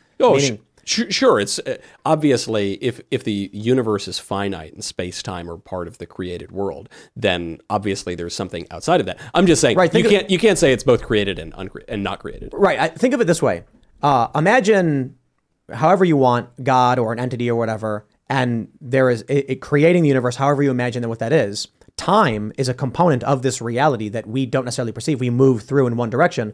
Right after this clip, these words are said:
Speaker 1: Yeah.
Speaker 2: as though we're falling. So if you imagine time as a dimension, it would be like we are just free falling. We can't go back in the other direction, but the direction does exist.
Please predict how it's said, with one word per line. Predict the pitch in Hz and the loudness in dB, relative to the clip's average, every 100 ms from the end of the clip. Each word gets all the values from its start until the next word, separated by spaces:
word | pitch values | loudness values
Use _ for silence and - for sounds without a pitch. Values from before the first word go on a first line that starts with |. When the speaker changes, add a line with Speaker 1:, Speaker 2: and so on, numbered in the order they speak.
| - | -10
Speaker 1:
Yeah. | 98 90 | -10 -4
Speaker 2:
as | 127 120 | -4 0
though | 131 | 2
we're | 120 113 | 2 -2
falling. | - 147 131 98 - _ _ _ - _ | 2 4 4 0 -10 _ _ _ -20 _
So | 160 156 | 4 4
if | 143 | 6
you | 170 | 2
imagine | 170 196 180 180 | 4 2 2 -2
time | - 147 143 | 0 -2 0
as | 127 | -2
a | 123 | -2
dimension, | 113 117 185 170 107 98 - - | -2 -2 0 -2 -6 -8 -14 -8
it | 160 | -2
would | 156 123 | 0 0
be | 143 | 0
like | 143 131 - | 2 0 0
we | 131 | -2
are | 135 | 0
just | 123 120 | 0 -4
free | - 143 127 | -4 -4 0
falling. | 123 104 101 113 _ _ | -2 -2 -6 -16 _ _
We | 131 | -4
can't | 135 156 151 139 127 | -4 0 -2 -2 0
go | 135 131 | 0 0
back | 131 131 127 | 0 -2 -2
in | |
the | 127 | -4
other | 117 | -4
direction, | 117 131 160 - 107 107 _ _ | -2 0 0 0 -8 -10 _ _
but | 143 135 | -2 0
the | |
direction | 135 131 127 | 0 0 -2
does | 113 110 | -6 -6
exist. | 113 185 143 | 0 0 0